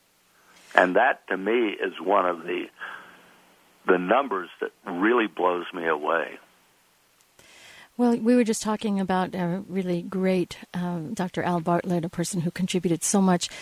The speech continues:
Speaker 2: Somebody else who has also contributed so much and is still contributing is Doctor Paul Ehrlich, and I've actually had him on this show,
Speaker 1: Oh,
Speaker 2: um, in the
Speaker 1: good.
Speaker 2: past. But could you talk about, you have a chapter, um, saying, "Was Paul Ehrlich really wrong?" and talk a little bit about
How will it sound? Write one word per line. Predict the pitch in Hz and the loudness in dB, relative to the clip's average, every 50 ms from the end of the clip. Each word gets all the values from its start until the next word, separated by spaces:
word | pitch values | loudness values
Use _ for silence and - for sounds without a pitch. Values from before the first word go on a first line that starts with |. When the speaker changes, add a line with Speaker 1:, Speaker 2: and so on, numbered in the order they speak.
| - - - | -16 -14 -8
Speaker 2:
Somebody | - - 247 254 247 233 233 226 | 0 2 4 6 6 6 6 6
else | 220 220 214 - | 4 4 4 4
who | - 196 | 4 4
has | 180 - | 4 6
also | 202 202 220 - - 233 | 4 4 4 2 0 -2
contributed | - - 196 - - 190 165 175 170 170 - | 0 0 0 0 0 0 2 2 2 2 2
so | - - 180 | 2 4 4
much | 170 175 175 175 - - - - - - - - - - - - | 6 6 6 4 2 0 -4 -8 -12 -16 -16 -16 -16 -16 -2 2
and | 196 180 | 4 6
is | 185 175 | 6 6
still | - - 302 | 6 4 6
contributing | 302 - 202 - 196 175 175 170 165 160 165 | 6 6 4 4 4 4 4 6 6 4 4
is | 170 160 | 4 4
Doctor | - 180 175 - - 170 | 2 2 2 2 0 -2
Paul | - - 175 165 165 | 0 2 2 2 2
Ehrlich, | - 185 190 185 165 156 - - | 4 4 4 4 4 2 0 0
and | 160 | -2
I've | 170 165 | 0 0
actually | 170 160 - - - 165 | 0 0 0 -2 -4 -2
had | 143 165 170 190 | 0 2 2 4
him | 175 170 | 4 4
on | 175 165 | 4 2
this | 165 165 | 2 2
show, | - - - 175 165 165 160 - - - - - - - - - | 2 4 4 4 4 4 2 0 -6 -14 -18 -16 -16 -14 0 4
Speaker 1:
Oh, | 127 147 180 | 4 4 4
Speaker 2:
um, | 170 160 | 4 2
in | - | 2
the | - 110 | 2 4
Speaker 1:
good. | 95 - | 4 2
Speaker 2:
past. | 214 214 214 - - | 4 2 2 2 2
But | 214 208 - | 0 0 0
could | 247 220 285 | 0 0 0
you | 277 | -2
talk | - 269 269 262 254 262 | 0 0 0 2 2 2
about, | 233 226 208 | 2 2 4
you | 202 208 | 4 4
have | 208 220 202 | 4 4 2
a | 190 | 0
chapter, | - - - 196 185 190 - - 196 185 175 170 - - - - - - - _ - | 0 0 2 2 2 0 0 0 2 2 2 2 -2 -8 -16 -16 -18 -18 -10 _ 0
um, | 180 170 175 170 | 2 4 4 2
saying, | - - 185 175 175 170 | 4 4 4 4 4 4
"Was | 165 170 - | 4 2 0
Paul | - - - 185 180 175 - | 0 0 2 2 2 4 4
Ehrlich | 180 180 170 165 - - | 4 4 4 2 2 2
really | 185 175 165 165 | 2 4 4 4
wrong?" | 160 170 175 175 180 170 165 | 6 6 6 6 4 4 2
and | 156 156 | 2 0
talk | - - 170 170 - | 0 -2 -2 0 0
a | 170 | 0
little | 170 165 165 | 0 0 0
bit | 160 - 165 | 0 0 0
about | 165 - 170 156 151 143 - - - | 0 2 2 2 2 0 -2 -6 -12